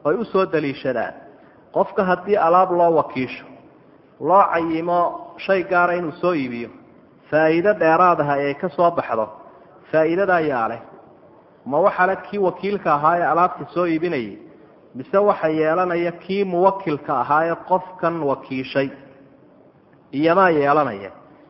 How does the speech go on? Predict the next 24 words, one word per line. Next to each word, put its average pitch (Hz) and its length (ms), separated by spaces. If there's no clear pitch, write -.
Xadiidkani 190 460
si 170 180
cad 202 240
waxa 208 260
uu 220 140
tilmaamay 135 640
ciddii 208 460
wax 180 180
loo 190 220
soo 196 220
iibinaya 180 500
muwakilka 165 640
ahayd 104 260
ee 135 60
wakiilka 185 480
soo 170 220
dirata 151 340
inay 165 180
faa'iidada 147 460
yeelanayso. 123 560
Oo 143 80
labadii 202 460
neefkii 196 540
iyo 196 160